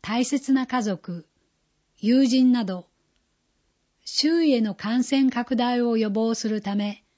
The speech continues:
まず今できることから始めましょう。これから読む基本的感染対策や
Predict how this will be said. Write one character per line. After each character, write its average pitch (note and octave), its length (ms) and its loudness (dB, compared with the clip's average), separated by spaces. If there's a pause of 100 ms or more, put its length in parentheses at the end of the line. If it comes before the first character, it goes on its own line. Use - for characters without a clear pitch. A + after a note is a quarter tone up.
(360)
ま G#3+ 180 -2
ず F#3+ 240 -8 (580)
今 C4 260 4
で F#3+ 140 -4
き C4+ 140 -2
る D4 120 2
こ D4+ 120 0
と C#4+ 120 -2
か C4 100 -6
ら A#3+ 120 0
始 G#3 220 -2
め A3+ 120 2
ま A3+ 140 0
し - 180 -4
ょ G3 320 -2
う。 - 20 -20 (2000)
こ A3+ 120 -6
れ B3+ 140 0
か B3 120 -2
ら B3 100 0
読 A#3 200 0
む A3 240 -4 (100)
基 G3 160 -6
本 D4 220 4
的 D4 260 -4
感 C4+ 280 0
染 C4+ 280 2
対 B3+ 240 -4
策 G3 300 -8
や F#3 220 -6